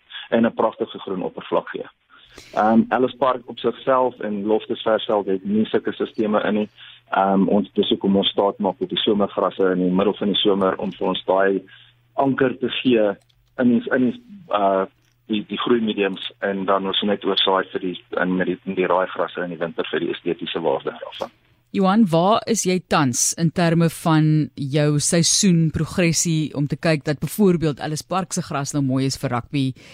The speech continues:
Speaker 2: en die winterseisoen? Ons weet sporte is nie net meer winter en somer nie. Dit beweeg so oor die seisoene heen deesdae, maar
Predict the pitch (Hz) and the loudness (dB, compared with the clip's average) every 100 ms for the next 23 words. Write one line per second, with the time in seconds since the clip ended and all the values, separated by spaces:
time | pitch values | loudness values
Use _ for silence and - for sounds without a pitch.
0 | - - 151 135 147 156 147 151 180 170 | -16 -4 0 2 2 0 -2 0 0 2
1 | 190 - - - 175 180 190 175 - 202 | 0 -2 -6 -4 0 0 0 -2 2 2
2 | 165 - 156 139 143 147 170 147 - 202 | 2 0 -2 0 0 0 2 0 0 2
3 | 214 247 311 302 - 151 - 139 135 135 | 4 4 2 0 -4 -6 -6 -10 -8 -4
4 | 165 180 - - - - - 208 202 196 | -2 -2 -4 -16 -20 -14 -4 0 2 2
5 | 196 - 170 - 202 185 143 156 160 151 | 2 2 2 2 4 4 4 2 2 2
6 | 147 - 165 233 190 160 | -2 -2 -2 2 2 4